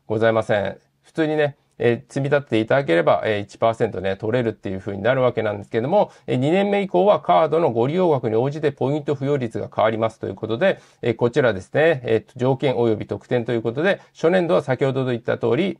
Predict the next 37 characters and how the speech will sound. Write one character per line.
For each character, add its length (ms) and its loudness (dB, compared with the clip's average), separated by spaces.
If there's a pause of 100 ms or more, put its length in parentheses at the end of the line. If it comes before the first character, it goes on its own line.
(160)
何 240 0
も 80 0
し 100 -6
な 120 2
く 80 -10
て 80 -2
も 100 2
積 180 -6
み 60 -4
立 160 -2
て 80 -2
さ 0 -
え 60 0
す 120 -8
れ 100 2
ば 200 2
一 220 -18
パ 120 2
ー 40 -4
セ 100 -4
ン 100 -6
ト 80 -10
が 160 0
取 140 -4
れ 40 -4
ま 140 0
す。 80 -12 (260)
で、 140 2
二 120 0
年 180 2
目 80 4
以 80 0
降 160 0
で 80 -8
す 120 -18
ね、 240 2
前 180 2